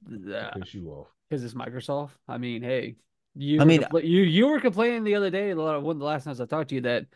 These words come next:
Speaker 1: there might not be another console after this. So, hey, there it is.
Speaker 3: Yeah,
Speaker 1: Uh,
Speaker 3: yeah, I'm not, I'm not necessarily mad about it, because in reality, it is kind of like, you know, at least they're not getting away from consoles.
Speaker 1: You also gotta think about it like this. Microsoft just acquired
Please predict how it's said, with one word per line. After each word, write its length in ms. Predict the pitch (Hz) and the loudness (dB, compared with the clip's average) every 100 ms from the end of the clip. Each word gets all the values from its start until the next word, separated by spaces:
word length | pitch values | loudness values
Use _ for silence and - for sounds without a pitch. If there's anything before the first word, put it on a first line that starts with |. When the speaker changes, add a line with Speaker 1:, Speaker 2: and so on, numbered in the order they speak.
| _ _ _ - | _ _ _ -4
Speaker 1:
there 100 | 147 | 0
might 180 | 143 | 0
not 160 | 143 127 | 0 0
be 100 | 139 | 0
another 220 | 127 117 | -2 -4
console 400 | - 160 160 123 | -2 0 0 -2
after 140 | 113 110 | -4 -4
this. 180 | 117 120 | -4 -4
So, 260 | 117 123 113 | -2 -4 -2
hey, 220 | 131 127 | -4 -2
there 200 | 120 120 | -2 0
it 60 | |
is. 240 | 139 143 175 | 0 2 6
Speaker 3:
Yeah, 260 | 196 123 117 | 6 4 0
Speaker 1:
Uh, 60 | |
Speaker 3:
yeah, 360 | - 165 185 139 | 0 6 8 6
I'm 220 | 147 165 | 6 6
not, 200 | 214 156 - | 6 4 4
I'm 120 | 170 | 2
not 180 | 156 123 | 2 2
necessarily 1160 | 131 139 107 - - - 131 139 113 98 90 | 2 0 -2 -8 -8 -2 2 4 4 2 -2
mad 280 | 80 78 73 | -4 -6 -6
about 260 | 73 73 76 | -4 -4 -4
it, 160 | 80 - | -6 -4
because 480 | 113 92 113 104 92 - | -4 2 4 4 2 -8
in 200 | 110 101 | -4 -2
reality, 600 | 95 104 123 101 90 85 | 2 4 4 4 2 0
it 60 | 85 | -2
is 180 | 92 | -4
kind 220 | - 92 85 | -8 -8 -6
of 80 | |
like, 280 | 78 80 - _ _ | -4 -4 -4 _ _
you 100 | 98 | -12
know, 180 | 80 78 98 | -10 -10 -6
at 140 | 95 | -2
least 240 | 110 110 | -2 -4
they're 160 | 110 95 | -4 -2
not 320 | 92 127 - _ _ _ _ _ - 107 | 0 0 0 _ _ _ _ _ -12 -2
getting 240 | 101 101 | 0 0
away 240 | 87 87 82 | -2 -2 -4
from 200 | - 85 | -6 -12
consoles. 640 | 87 85 82 82 57 53 - _ _ _ _ | -8 -8 -6 -6 -8 -10 -18 _ _ _ _
Speaker 1:
You 120 | 180 233 | 2 2
also 160 | 226 | 4
gotta 100 | 180 | 0
think 120 | 143 139 | 0 0
about 120 | 123 | -2
it 20 | |
like 180 | 117 127 | -2 -6
this. 240 | 110 131 131 | -8 -8 -4
Microsoft 500 | 147 165 135 127 117 | -2 -2 -2 -4 -4
just 160 | 127 | -6
acquired 580 | 117 135 117 113 101 120 | -8 -6 -4 -2 -4 -8